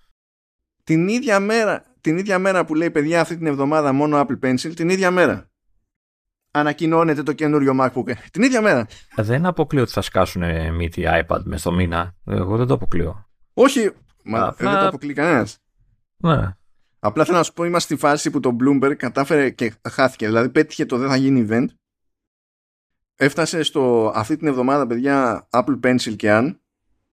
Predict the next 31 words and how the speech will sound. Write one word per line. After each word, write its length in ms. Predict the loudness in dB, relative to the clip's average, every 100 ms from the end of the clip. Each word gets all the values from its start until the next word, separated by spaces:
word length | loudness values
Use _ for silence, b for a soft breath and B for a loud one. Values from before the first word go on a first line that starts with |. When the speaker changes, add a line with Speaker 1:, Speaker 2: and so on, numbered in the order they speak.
| _ _ _
Speaker 1:
Και 220 | -2 -2 -2
μία 300 | -2 0 -2
που 100 | 0
το 140 | 2
είπανε 460 | 2 2 -2 -6 -10
στο 220 | -6 -2
Bloomberg 260 | 0 0 -2 -6
και 140 | -2 2
μία 340 | 2 2 0
που 120 | -4
βγήκανε 280 | -6 -4 -2
τα 100 | 0
δελτία 360 | 0 0 0 0
για 120 | 0
τα 140 | 0
MacBook 360 | 0 -4 2 4
Air. 60 | 4 B B B B B B _ _ _ _ _ _ _ _ _ _ _ _ _
Speaker 2:
Ναι. 160 | -14
Speaker 1:
Και 120 | -2 -2
δεν 80 |
βγήκε 140 | 0 -2
τίποτα 280 | -2 0 2
για 160 | 2
Apple 100 | 0
Pencil. 360 | -2 -2 -2 -8 -18 b b
Και 100 | -6
τώρα 200 | 0 0
η 40 | 0
φάση 400 | 0 -2 -2 -4
είναι 140 | -2
ότι, 280 | -2 -2